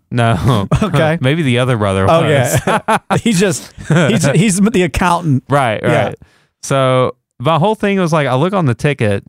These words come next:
Speaker 1: and, you know, I've paid the, I'd paid the delivery fee.
Speaker 2: Right.
Speaker 1: And I tipped.
Speaker 2: Right.
Speaker 1: Uh, but I look in there and there's two o-, sauce packets for two dinners.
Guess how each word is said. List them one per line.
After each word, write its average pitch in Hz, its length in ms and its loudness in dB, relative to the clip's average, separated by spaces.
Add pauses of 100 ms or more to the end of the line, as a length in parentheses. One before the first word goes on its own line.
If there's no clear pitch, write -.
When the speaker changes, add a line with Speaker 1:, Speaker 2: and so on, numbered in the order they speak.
Speaker 1:
and, 113 400 -2
you 175 100 -2
know, 139 280 -2 (160)
I've 147 220 -2
paid 175 280 -4
the, 135 180 -6 (120)
I'd 110 200 -6
paid 110 220 -2
the 107 80 -2
delivery 104 480 -2
fee. 104 380 -6
Speaker 2:
Right. 139 260 2
Speaker 1:
And 107 200 -2
I 147 100 -2
tipped. - 560 -4 (140)
Speaker 2:
Right. 127 260 2
Speaker 1:
Uh, - 40 -6
but 143 180 -4
I 143 60 2
look 143 180 0
in 151 80 0
there 131 320 -2
and 117 120 -2
there's 113 420 -4 (200)
two 135 400 0 (380)
o-, 123 260 -2
sauce 117 300 -2
packets 104 640 -6
for 117 400 -2
two 131 320 -2
dinners. 110 580 -8